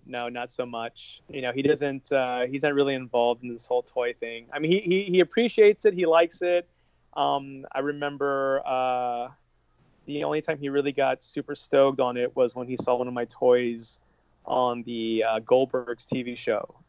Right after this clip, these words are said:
And he was like, "Wow, that's amazing." And that's, <laughs> that's funny. He, he, he's, he, he's a, he's a,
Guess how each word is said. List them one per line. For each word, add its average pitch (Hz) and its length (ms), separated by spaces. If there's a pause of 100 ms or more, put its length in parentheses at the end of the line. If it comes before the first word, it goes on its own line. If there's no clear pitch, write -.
And 123 100
he 123 80
was 127 100
like, 123 140
"Wow, 123 580
that's 117 180
amazing." 117 600
And 113 240 (520)
that's, - 280 (480)
<laughs> - 480
that's - 160
funny. - 360
He, 202 120
he, 214 260
he's, 202 200
he, 190 200
he's 185 220
a, 151 340
he's 170 140
a, 170 100